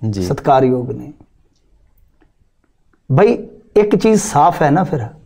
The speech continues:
Speaker 2: ਕੋਈ ਪਾਰਟੀ ਨਹੀਂ, ਕੋਈ ਵਿਚਾਰਧਾਰਾ ਨਹੀਂ, ਕੋਈ ਨੈਤਿਕਤਾ ਨਹੀਂ, ਕੋਈ ਸਿਧਾਂਤਕ ਪਹੁੰਚ ਨਹੀਂ, ਸਿਰਫ ਤੇ ਸਿਰਫ ਅਹੁਦਾ ਹੈ ਇੱਥੇ।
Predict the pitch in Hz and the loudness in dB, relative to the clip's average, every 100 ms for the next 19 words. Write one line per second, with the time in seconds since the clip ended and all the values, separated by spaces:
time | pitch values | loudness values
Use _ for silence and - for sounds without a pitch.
0 | _ _ _ _ _ _ _ - 151 151 | _ _ _ _ _ _ _ -2 2 4
1 | 170 156 143 139 113 151 151 156 156 139 | 2 0 0 0 0 2 2 2 2 2
2 | 143 139 139 135 131 - 135 120 127 139 | 4 2 0 0 0 -2 -2 -2 -4 -6
3 | - - _ _ _ _ _ _ - 233 | -8 -18 _ _ _ _ _ _ -2 2
4 | 302 208 143 151 151 165 - 190 180 190 | 4 4 4 2 2 -2 -2 0 2 2
5 | 190 185 151 151 151 151 147 - - 143 | 0 0 4 6 6 4 0 -6 0 2
6 | 143 120 127 139 139 135 156 151 135 123 | 2 2 -2 -2 -2 0 0 0 -2 -2
7 | 127 - - - - - - 139 - 139 | -8 -18 -20 -20 -20 -10 -4 -2 -2 -4
8 | - 135 - 104 - - - - - | -4 -10 -10 -10 -10 -12 -14 -20 -20